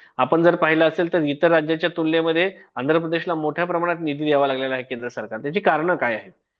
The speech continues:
त्याची कारणं हीच आहेत की, अ, चंद्रबाबू यांच्या एका पाया, पाय एका बाजूने आहे आणि एक नितीश कुमारच्या बा-, इकडे आहे.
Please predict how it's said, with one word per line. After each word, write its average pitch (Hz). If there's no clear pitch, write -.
त्याची 160
कारणं 208
हीच 226
आहेत 117
की, 214
अ, 123
चंद्रबाबू 180
यांच्या 151
एका 156
पाया, 139
पाय 139
एका 147
बाजूने 151
आहे 180
आणि 220
एक 240
नितीश 196
कुमारच्या 151
बा-, 117
इकडे 120
आहे. 98